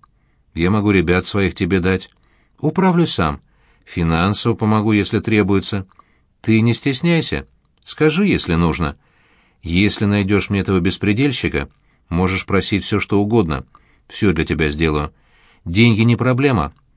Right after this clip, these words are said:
Только просьбочка одна. Отдай этого гада мне». «Не могу обещать, служба». «Какая такая служба?» «Служба?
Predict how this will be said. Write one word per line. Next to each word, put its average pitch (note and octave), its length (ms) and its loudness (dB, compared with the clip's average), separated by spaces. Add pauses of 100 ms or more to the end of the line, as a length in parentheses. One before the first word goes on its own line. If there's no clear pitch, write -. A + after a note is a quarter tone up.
(180)
Только D#3+ 300 0
просьбочка A2 560 0
одна. D#2 320 -2 (400)
Отдай B2+ 420 0
этого G#2 260 2
гада A2+ 320 2
мне». D#2+ 280 0 (1500)
«Не G#2 200 2
могу G#2 280 4
обещать, D#2 600 -2
служба». D2+ 520 -2 (400)
«Какая F#2+ 340 -2
такая C3+ 320 -4
служба?» A#2 540 -2 (440)
«Служба? E3+ 520 2